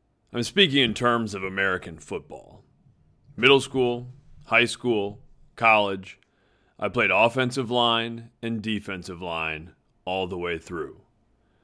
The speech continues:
I've coached linemen ever since.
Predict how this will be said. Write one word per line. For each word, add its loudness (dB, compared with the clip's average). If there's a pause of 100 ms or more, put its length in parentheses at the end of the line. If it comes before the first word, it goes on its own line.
(280)
I've 6
coached 6
linemen 2
ever -4
since. -8